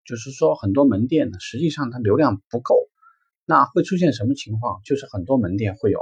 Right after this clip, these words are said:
二级批发，就我有一半的车有可能分给二网了。好，现在的矛盾出来了，一百二十台里头有六十台车都是通过二网分掉的，实际上你只有六十台车。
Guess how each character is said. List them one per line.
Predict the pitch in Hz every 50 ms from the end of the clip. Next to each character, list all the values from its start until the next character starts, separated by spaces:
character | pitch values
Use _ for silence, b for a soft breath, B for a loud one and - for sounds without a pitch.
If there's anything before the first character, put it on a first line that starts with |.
| -
二 | - 139 131 113
级 | 104 - - 95
批 | 92 - - 113 110
发， | 110 117 113 117 - _ _ _ _ _ _ _ _ _ _ _ _ _
就 | - 95 95 98
我 | 95 101 98 92 107
有 | 107 92 90
一 | 90 98
半 | 104 - 120 110 95
的 | 87 82
车 | - - - 101
有 | 107 104
可 | 107 -
能 | 90 87 104
分 | - - 123 117
给 | 113
二 | - - 113 117 107 101
网 | 85 76 - - -
了。 | - - _ _ - - -
好， | - 85 82 - _ b b b b b b
现 | b - 151 135 135
在 | 123
的 | 120 110
矛 | 95 80 85 90
盾 | 110 107 98
出 | - - - 156
来 | 131 87
了， | 80 - _ _ _ _ _ _ _ _ _ -
一 | - 170
百 | - - -
二 | - - - 143 127
十 | 110 -
台 | - 104 101 107
里 | 127 117 90
头 | - - - -
有 | 113 95 87
六 | 123 175 180 160 113
十 | 101 - 95
台 | 90 98 98
车 | 104 - - 123 123 -
都 | - 131 123
是 | 127 113
通 | 110 - - 139
过 | 131 127
二 | - - 151 123
网 | 92 85 87 90
分 | - - 139 147
掉 | 143 120 98
的， | 80 - -
实 | - - - 127 147
际 | 214 208 175
上 | - 110 95 95
你 | 104 110
只 | 110 - 107
有 | 98 92 - _ _
六 | - 151 131 110
十 | 104 -
台 | - - 92 90
车。 | - - 98 -